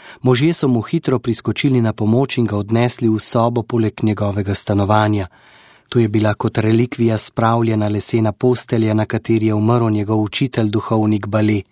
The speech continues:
Zdravnik Sunje je ugotovil vnetje pljuč in rebrne mrene. Bolnik je ležal na slamnjači, ki je bila trda kot zemlja. Grof de Gare mu je ponudil dobro žimnico.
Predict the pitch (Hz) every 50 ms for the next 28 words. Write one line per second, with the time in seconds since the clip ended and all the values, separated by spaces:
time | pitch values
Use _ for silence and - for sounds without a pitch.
0 | _ _ _ _ _ _ _ _ _ _ _ _ _ _ _ - - - - -
1 | - - _ _ - 117 120 120 123 123 135 156 175 180 - _ - - - -
2 | - - - - 117 107 104 107 113 120 127 135 131 123 110 107 101 101 107 101
3 | - 117 113 113 113 117 117 113 113 110 110 113 110 - - - 113 104 - -
4 | - 123 127 127 123 - - - 127 117 110 104 107 110 107 104 104 98 104 104
5 | 101 104 104 110 107 107 104 101 95 - _ _ _ _ _ _ _ _ - -
6 | _ - - - - - - _ 123 120 120 120 120 127 117 - 123 107 110 110
7 | 110 107 104 110 107 104 104 98 - - 117 110 104 104 110 113 113 117 120 117
8 | - - - 107 - - - 113 104 110 110 113 107 - - 123 120 113 117 -
9 | - 120 113 113 120 123 120 113 101 104 98 95 - _ _ _ _ _ _ _
10 | _ - - - - - - - - 131 135 156 180 185 156 143 143 123 127 120
11 | 117 127 147 156 151 139 120 110 107 - 113 110 117 123 120 123 117 113 110 117
12 | 120 120 120 123 123 117 107 107 123 123 117 104 98 95 - - 107 101